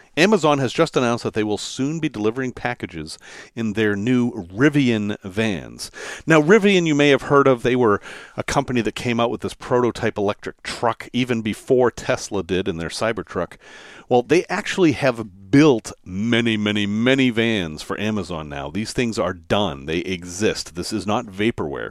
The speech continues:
And Amazon's going to be driving around delivering packages in these vans.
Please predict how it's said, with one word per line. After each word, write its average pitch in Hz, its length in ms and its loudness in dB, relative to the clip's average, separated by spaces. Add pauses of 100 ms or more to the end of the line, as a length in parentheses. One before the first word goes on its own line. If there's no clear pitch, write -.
(140)
And 104 140 -4
Amazon's 127 400 0
going 101 180 -6
to 95 60 -10
be 98 80 -6
driving 92 480 -4
around 87 400 -4 (540)
delivering 117 380 0
packages 123 640 -4
in 101 220 -6
these 90 200 -8
vans. 107 560 -6